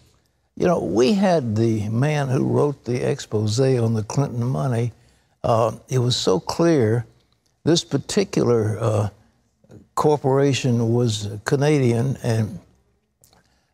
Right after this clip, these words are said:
the Canadian company gave large sums in prep stock to the Clinton Foundation. There was no question about it. And this uranium ru-, one was,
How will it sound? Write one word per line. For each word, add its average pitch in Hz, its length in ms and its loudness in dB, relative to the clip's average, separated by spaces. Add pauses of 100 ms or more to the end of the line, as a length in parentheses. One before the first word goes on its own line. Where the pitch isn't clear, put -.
(180)
the 135 520 0
Canadian 143 560 2
company 107 500 0
gave 127 400 2 (220)
large 120 680 2
sums 107 500 -2
in 107 140 -4
prep 143 360 -4
stock - 680 -4
to 113 180 -2
the 104 140 -4
Clinton 113 380 -4
Foundation. 113 840 -2 (400)
There - 100 -2
was 110 140 0
no 151 120 0
question 135 520 -2
about 113 400 -2
it. 98 180 -8 (440)
And 120 280 -4
this 147 240 0
uranium 135 680 0
ru-, 139 260 0
one 127 540 0
was, 110 300 -4